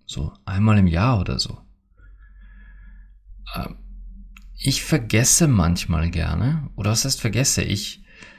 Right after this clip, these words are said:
gewöhne mich sehr gerne mal daran, wie schön es hier bei uns in Österreich eigentlich ist. Und speziell hier, wo ich zu Hause bin, ist es noch recht grün, recht ruhig und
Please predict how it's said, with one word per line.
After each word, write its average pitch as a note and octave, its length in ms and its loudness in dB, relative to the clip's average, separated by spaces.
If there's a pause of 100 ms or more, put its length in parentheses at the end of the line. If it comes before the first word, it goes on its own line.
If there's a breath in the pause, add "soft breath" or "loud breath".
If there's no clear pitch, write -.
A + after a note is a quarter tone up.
(100)
gewöhne A2 540 6
mich E3 240 4
sehr A#2 240 2
gerne A2 320 2
mal G#2 220 2
daran, F2+ 540 -2
wie G2+ 140 -2
schön G2+ 460 2
es - 180 -2
hier F#2 220 -2
bei - 80 -2
uns E2+ 260 0
in - 80 -4
Österreich - 600 -2
eigentlich - 380 -10
ist. - 240 -4 (1600)
Und A2 200 6
speziell A#2 420 0
hier, B2 260 0
wo A2+ 80 2
ich G#2 160 2
zu G2+ 160 0
Hause A#2+ 300 2
bin, A2+ 300 2 (600 loud breath)
ist - 160 4
es B2 140 0
noch A2+ 240 4
recht G2 280 2
grün, A#2+ 480 4
recht G2 340 -4
ruhig A#2+ 520 2
und G2+ 460 2